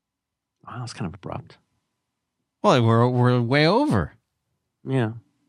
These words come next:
Speaker 2: Ninety-three,
Speaker 1: You're the one who's
Speaker 2: ninety-three minutes with, b-, until we edit that stuff out in the middle.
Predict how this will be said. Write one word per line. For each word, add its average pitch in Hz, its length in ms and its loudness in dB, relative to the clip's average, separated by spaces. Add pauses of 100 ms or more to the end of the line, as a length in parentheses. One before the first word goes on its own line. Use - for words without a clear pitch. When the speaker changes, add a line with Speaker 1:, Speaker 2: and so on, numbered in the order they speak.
(400)
Speaker 2:
Ninety-three, 156 680 2
Speaker 1:
You're 214 60 6
the - 20 6
one 147 80 0
who's 151 40 -4
Speaker 2:
ninety-three 190 480 0
minutes 208 440 0
with, 123 320 -2
b-, 131 100 2
until 127 300 0
we 123 120 4
edit 113 200 0
that 107 240 0
stuff - 280 -2
out 120 180 -2
in - 60 -8
the 80 80 -4
middle. 80 200 -2